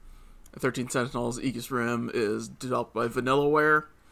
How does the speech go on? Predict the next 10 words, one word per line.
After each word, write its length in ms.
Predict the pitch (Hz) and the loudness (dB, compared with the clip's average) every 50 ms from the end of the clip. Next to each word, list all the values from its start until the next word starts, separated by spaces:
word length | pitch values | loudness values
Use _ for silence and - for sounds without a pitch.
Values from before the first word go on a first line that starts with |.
| - - - - - - - | -20 -20 -20 -20 -20 -16 -8
which 200 | - 135 131 - | -6 -6 -4 -4
is 160 | 135 123 123 123 | -4 -6 -6 -6
the 60 | 123 | -8
studio 420 | - - 139 131 123 127 127 120 117 | -6 -2 -2 0 4 4 4 4 2
who 120 | 147 131 | 0 -2
made 340 | 123 120 117 113 117 113 110 | -2 0 0 0 0 2 4
Odin 300 | - 143 143 127 139 139 | 4 4 4 4 2 -2
Sphere, 500 | 131 - - 156 143 135 131 131 131 131 | -4 -4 -2 0 2 4 4 4 4 4
Grim 300 | 123 - - 135 131 127 | 4 4 4 4 4 4
Grimoire, 680 | 117 143 135 127 131 131 131 131 127 127 127 131 131 | 2 2 2 2 4 4 6 6 8 6 6 4 2